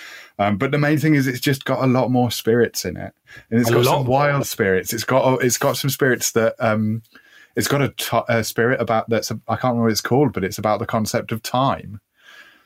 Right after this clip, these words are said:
Speaker 1: So
Speaker 2: Time
Speaker 1: it can kind of
Speaker 2: spirit, sure.
Speaker 1: rewind and fast forward time. Um, like, they've gone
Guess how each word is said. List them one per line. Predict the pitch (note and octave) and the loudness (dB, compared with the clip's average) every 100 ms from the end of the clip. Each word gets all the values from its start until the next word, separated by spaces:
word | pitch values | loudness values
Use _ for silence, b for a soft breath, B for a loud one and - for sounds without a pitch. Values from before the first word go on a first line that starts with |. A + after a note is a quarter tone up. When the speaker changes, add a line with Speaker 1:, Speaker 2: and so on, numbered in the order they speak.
| B | B
Speaker 1:
So | - - G#2 | -4 0 2
Speaker 2:
Time | C#3 F#3 | 2 4
Speaker 1:
it | E3+ | 4
can | D#3 | 4
kind | A2+ | 2
of | A#2 A2 | 0 -2
Speaker 2:
spirit, | - B2+ - | -2 -2 0
sure. | D3 | 0
Speaker 1:
rewind | B2 C3 C3 C3 C3 B2+ A#2+ - | 4 4 4 4 4 2 0 -2
and | B2 A2+ | -6 -2
fast | C3 A#2 - | 0 0 0
forward | - B2+ A#2 A2 | 0 4 4 2
time. | - A#2+ A#2 F2+ F#2 F#2 G#2 B B B B A2 | 0 2 2 0 -4 -6 -10 B B B B -2
Um, | G#2 G#2 A2+ | 0 2 2
like, | B2 A#2 | 2 2
they've | A#2+ A#2 | 2 0
gone | A2 B2+ B2 | 2 2 2